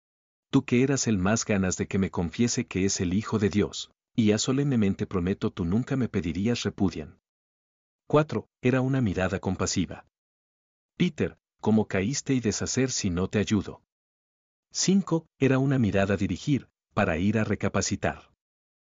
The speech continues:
Seis, era una mirada significativa, significó el transporte de gracia para el corazón de Pedro, para que pueda arrepentirse. La gracia de Dios obra en y por la palabra de Dios,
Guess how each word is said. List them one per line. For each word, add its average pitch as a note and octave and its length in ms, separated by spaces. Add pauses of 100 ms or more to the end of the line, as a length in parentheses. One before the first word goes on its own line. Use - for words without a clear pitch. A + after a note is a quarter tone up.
(260)
Seis, - 480 (120)
era C3+ 200
una C3 200
mirada F#2 400
significativa, F2 960 (220)
significó A2+ 640
el A#2 100
transporte A#2 600
de G2 100
gracia G#2 420
para F#2+ 200
el F2+ 100
corazón G2 460
de G#2+ 80
Pedro, - 440 (220)
para G#2+ 220
que - 160
pueda A#2+ 300
arrepentirse. G2+ 800 (840)
La A2 180
gracia D#3 360
de C#3+ 120
Dios G2+ 300
obra G2 240
en F2+ 120
y E2+ 40
por F2+ 220
la E2+ 100
palabra F#2 400
de E2+ 120
Dios, G#2 360